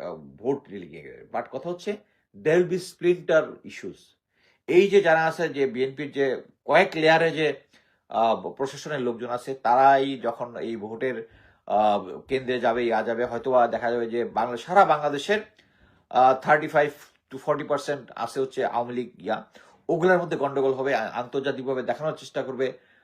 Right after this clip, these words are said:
আহ, যে বাংলাদেশের নির্বাচন actually এইখানেই হয় এবং তারা এনশিওর করবে যে সিট ভাগাভাগি যা হবে সব ক্লোজ ডোরে হবে। মানে, which have a less impact,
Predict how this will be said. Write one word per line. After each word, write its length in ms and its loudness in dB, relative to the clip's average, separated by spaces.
আহ, 360 0
যে 280 -2
বাংলাদেশের 640 -4
নির্বাচন 460 -6
actually 260 -6
এইখানেই 420 -4
হয় 300 -4
এবং 200 -6
তারা 180 2
এনশিওর 420 -2
করবে 300 -2
যে 320 -6
সিট 300 -2
ভাগাভাগি 480 4
যা 200 6
হবে 240 0
সব 300 -2
ক্লোজ 260 2
ডোরে 180 2
হবে। 220 -10
মানে, 220 -2
which 200 -6
have 140 0
a 100 2
less 320 0
impact, 280 -4